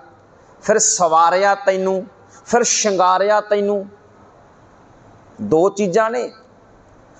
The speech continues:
ਸਵਾਰਿਆ ਦਾ ਅਰਥ ਹੈ ਤੈਨੂੰ ਸੋਹਣੇ ਅੰਗ ਪੈਰ ਦਿੱਤੇ, ਫਿਰ ਸ਼ਿੰਗਾਰਿਆ, ਤੈਨੂੰ ਬੁੱਧੀ ਦੇ ਕੇ, ਚੰਗੇ ਗੁਣ ਦੇ ਕੇ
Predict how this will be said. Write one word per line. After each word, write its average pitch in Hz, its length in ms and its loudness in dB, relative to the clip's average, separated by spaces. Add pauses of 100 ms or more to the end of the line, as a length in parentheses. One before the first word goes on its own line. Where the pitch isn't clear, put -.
ਸਵਾਰਿਆ 175 760 0
ਦਾ 214 340 0
ਅਰਥ 180 240 -4
ਹੈ 247 100 2
ਤੈਨੂੰ 220 400 -2
ਸੋਹਣੇ 254 500 0
ਅੰਗ 190 220 0
ਪੈਰ 190 340 0
ਦਿੱਤੇ, 151 420 -4 (1800)
ਫਿਰ 190 560 0
ਸ਼ਿੰਗਾਰਿਆ, 190 880 0 (260)
ਤੈਨੂੰ 208 320 0
ਬੁੱਧੀ 233 360 0
ਦੇ 196 200 2
ਕੇ, 185 280 -2
ਚੰਗੇ 208 600 -2
ਗੁਣ 185 260 0
ਦੇ 196 160 2
ਕੇ 180 300 -2